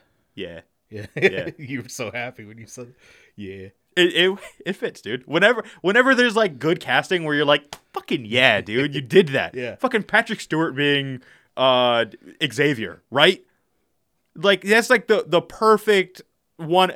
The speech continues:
Speaker 1: Uh, um, what's his face? Uh, J. Jonah Jameson.
Speaker 2: Yeah, J K Simmons.
Speaker 1: J K Simmons, J.
Speaker 2: Yeah.
Speaker 1: Jonah Jameson.
Speaker 2: The yellow M&M.
Speaker 1: Perfect. <laughs> Yes.
Speaker 2: <laughs> Not my tempo.
Speaker 1: <laughs> So,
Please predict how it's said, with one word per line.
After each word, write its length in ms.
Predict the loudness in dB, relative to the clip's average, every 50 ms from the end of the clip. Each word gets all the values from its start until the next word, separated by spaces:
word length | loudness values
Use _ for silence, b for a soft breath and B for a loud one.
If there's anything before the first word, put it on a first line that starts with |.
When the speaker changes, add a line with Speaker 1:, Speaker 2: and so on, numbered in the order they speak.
| -6 -8 -8 -12 -10 -4
Speaker 1:
Uh, 60 | 0 2 2 2 2 2 2 2 2 0 0
um, 280 | -2 -6 -10 -12 -12 -14 -18 -18 -20 -20 -20 -20 -20 b b b b b b
what's 220 | -2 -2 0 0
his 120 | -4 -6 -2
face? 420 | 0 0 0 0 -2 -6 -10 -14 -16 -8 -4
Uh, 180 | -2 -2 -2
J. 200 | 0 0 0 0
Jonah 200 | 0 0 -2 -2 -2
Jameson. 500 | -2 -2 -2 -2 -6 -8 -12 -14 -18 -20 -20 -20 -20 _ _ _ -12
Speaker 2:
Yeah, 180 | -10 -10 -10 -8
J 180 | -8 -8 -8
K 120 | -8 -8 -10
Simmons. 340 | -10 -12 -12 -14 -14 -8 -2
Speaker 1:
J 160 | 2 2 2
K 160 | 6 6 6 6
Simmons, 340 | 6 2 -2 -2 -4 -2
J. 140 | 0 0 2
Speaker 2:
Yeah. 60 | 2
Speaker 1:
Jonah 180 | 2 0 0 0
Jameson. 360 | -2 -4 -4 -4 -6 -6 -6
Speaker 2:
The 80 | -4 -4
yellow 300 | -4 -2 -2 -2 -2 -4 -4
M&M. 140 | -6 -2 -2
Speaker 1:
Perfect. 440 | 0 0 0 -2 -6 -8 -8 -12 -18 _ -20 -20 _ -20 -20 -20 -20 -20 -20 -18 -14
<laughs> 60 | -14 -12 -12 -14 -12 -4 -4 -4 -2 2
Yes. 840 | 6 6 6 6 6 4 0 2 2 0 -2 -2 -4 -4 -4 -6 -6 -6
Speaker 2:
<laughs> 120 | -6 -6
Not 240 | -6 -6 -6 -6 -6
my 120 | -8 -10
tempo. 440 | -10 -10 -12 -14 -12 -14 -14 -14 -14 -12 -10
Speaker 1:
<laughs> 1500 | -8 -8 -6 -6 -6 -8 -8 -12 -16 -18 -20 -20 -18 -18 -16 -18 -16 -16 -14 -12 -6 -2 0 0 0 2 0 0 -2 -4
So, 560 | -6 -6 -2 0 2 2 2 0 -2 -4 -8